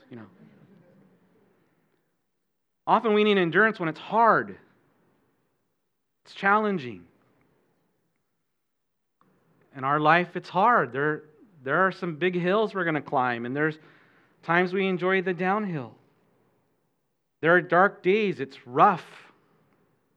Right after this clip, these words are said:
Everything seems to go wrong. But along with that, there are days where it's also sunny. It's not rainy. And there's days where things go right. You come home and,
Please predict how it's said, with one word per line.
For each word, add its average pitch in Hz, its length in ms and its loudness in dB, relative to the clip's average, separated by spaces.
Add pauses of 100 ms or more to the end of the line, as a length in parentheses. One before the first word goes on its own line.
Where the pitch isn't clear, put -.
(1040)
Everything 170 360 -4
seems 180 340 -4
to 185 100 -4
go 190 120 0
wrong. 151 640 0 (1400)
But 226 100 -10
along 175 400 2
with 156 160 -6
that, 185 300 2
there 180 100 -6
are 170 60 -4
days 147 360 -6
where 165 360 -4 (880)
it's 127 180 -14
also 139 340 -4
sunny. 165 440 -4
It's 117 120 -14
not 143 200 -4
rainy. 160 360 -4
And 117 160 -12
there's 127 220 -10
days 143 240 -4
where 156 100 -4
things 156 300 -8
go 175 160 0
right. 170 420 2 (360)
You 135 100 -8
come 156 220 -2
home 165 260 0
and, 147 160 -2